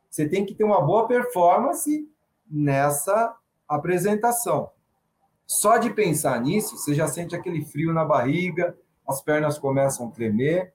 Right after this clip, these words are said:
você começa a ficar com excesso de ansiedade. O que que você pode fazer aqui? Você lembra de uma apresentação que você fez, seja ela qual for, em que você teve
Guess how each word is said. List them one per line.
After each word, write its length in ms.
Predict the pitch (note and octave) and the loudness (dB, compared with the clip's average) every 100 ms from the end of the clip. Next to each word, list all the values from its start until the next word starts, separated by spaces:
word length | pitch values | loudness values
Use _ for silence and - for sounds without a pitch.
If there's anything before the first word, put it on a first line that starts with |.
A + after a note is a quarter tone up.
| _ _ | _ _
você 180 | - E3+ | -8 -6
começa 400 | D#3 D#3 D#3+ D#3+ | -2 -2 -2 -4
a 40 | C#3+ | -6
ficar 320 | D3 C#3+ C#3+ | -2 0 0
com 160 | D#3+ | -2
excesso 600 | D#3+ D#3+ C#3 C#3+ C#3+ E3 D#3+ _ _ _ - | -4 0 0 0 -2 -12 -20 _ _ _ -2
de 100 | D3 | 0
ansiedade. 760 | C#3+ - B2+ G#2+ G2 - - - _ _ _ _ _ _ _ _ _ _ _ _ _ _ | 0 0 -2 -2 -4 -4 -16 -20 _ _ _ _ _ _ _ _ _ _ _ _ _ _
O 100 | - | -6
que 120 | - A3 | -6 -8
que 100 | - | -2
você 120 | A#3 | 0
pode 320 | A#3+ A3 A3 | 4 2 4
fazer 320 | G#3 F#3+ F3 | 2 4 2
aqui? 420 | D#3+ - B2+ G2+ - _ _ _ _ _ B2+ C#3 - | 0 0 -2 -2 -12 _ _ _ _ _ -10 -10 -10
Você 360 | D3 F#3+ G3 A3+ | -2 -2 2 2
lembra 640 | E3+ F3 A3 D#3 A2+ - - _ _ _ _ _ _ _ _ _ | 2 2 2 0 -2 -4 -14 _ _ _ _ _ _ _ _ _
de 340 | C3 C3+ E3 | -18 -6 -2
uma 400 | G#3 A3 G#3+ F#3 | 2 4 4 4
apresentação 840 | F#3 F3+ E3 C#3+ D3+ C#3+ - C#3 B2 | 4 2 2 0 0 -2 -2 -4 -4
que 100 | - | -6
você 340 | A#2+ A#2 G#2+ - | -8 -6 -12 -10
fez, 440 | C3 E3+ E3 - - | -4 -2 -2 -6 -6
seja 300 | D3+ D3 C#3 | -2 0 2
ela 240 | D3 B2+ | 2 0
qual 280 | - C#3 A2 | 0 -2 -4
for, 480 | - D#3 F#3 - - _ _ _ - | -4 0 0 0 -8 _ _ _ -8
em 140 | F3+ | -8
que 100 | G#3 | -2
você 360 | G#3 G3+ G3 - | 0 2 0 0
teve 540 | F3 F#3+ F#3+ B2 | 0 2 0 -2